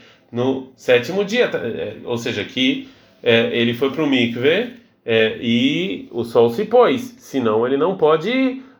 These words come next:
ou seja, exatamente, pro Shah Nicanor, exatamente como, é, vocês explicaram pro, é, com o Rav, né?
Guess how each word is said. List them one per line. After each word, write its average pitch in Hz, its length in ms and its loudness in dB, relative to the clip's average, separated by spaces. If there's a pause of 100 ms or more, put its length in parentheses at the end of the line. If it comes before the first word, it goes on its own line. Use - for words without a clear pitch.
ou 117 120 -2
seja, 120 140 -2
exatamente, 127 640 -2
pro 120 180 -8
Shah 120 160 2
Nicanor, 185 380 2
exatamente 127 560 -2
como, 131 540 0 (340)
é, 113 120 0
vocês 120 360 0
explicaram 127 600 2
pro, 127 340 0 (420)
é, 120 360 4
com 113 280 0
o 135 80 2
Rav, 202 320 2 (420)
né? 120 260 -4